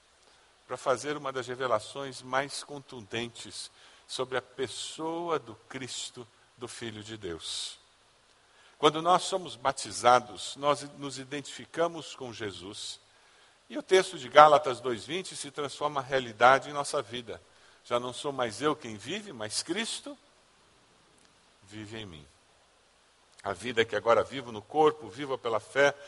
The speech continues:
no Filho de Deus, que me amou e se entregou por mim.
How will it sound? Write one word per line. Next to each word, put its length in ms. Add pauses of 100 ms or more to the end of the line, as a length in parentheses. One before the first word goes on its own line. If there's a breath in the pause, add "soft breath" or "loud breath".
(260 loud breath)
no 80
Filho 300
de 120
Deus, 560 (480 soft breath)
que 140
me 120
amou 540 (880)
e 60
se 200
entregou 640 (580)
por 180
mim. 260